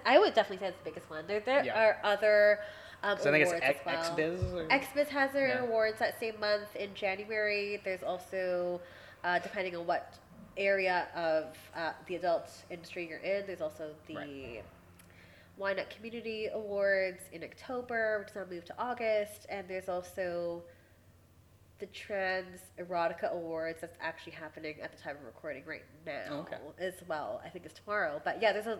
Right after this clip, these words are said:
Speaker 1: lot of different awards shows and stuff you can go to. But A V N is definitely the biggest one for sure. And it's, like, the lights, uh, the gowns, the sparkle, like, everything is really very surreal. Very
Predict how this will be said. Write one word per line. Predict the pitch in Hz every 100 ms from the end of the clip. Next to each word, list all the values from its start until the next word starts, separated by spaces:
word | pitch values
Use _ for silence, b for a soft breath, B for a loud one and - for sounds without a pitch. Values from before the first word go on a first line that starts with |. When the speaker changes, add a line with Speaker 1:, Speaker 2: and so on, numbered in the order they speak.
| 160
Speaker 1:
lot | 185 170
of | 165 -
different | 175 175 151
awards | 151 135 131
shows | - 151 143
and | 147
stuff | 165
you | 160
can | -
go | 170
to. | 180
But | 180
A | 277
V | 294
N | 294
is |
definitely | 262 262 226
the | 202
biggest | 180 - -
one | 87 -
for | 160
sure. | 165 117 104 98 - B B B B B -
And | 180
it's, | 156 -
like, | -
the | 208
lights, | 247 254 240 247 - - -
uh, | - 180 175 170 156 127 - 269
the |
gowns, | 269 247 233 226 226 226 220
the | -
sparkle, | - 202 220 220 208 208
like, | 208 202 -
everything | 208 214 220 214
is | 208 190 175 175
really | 190 185 180 175 165 156 151 104 - - - - - - - - - -
very | 202 196
surreal. | 190 175 147 73 - - - - - - - - - - - -
Very | 170 165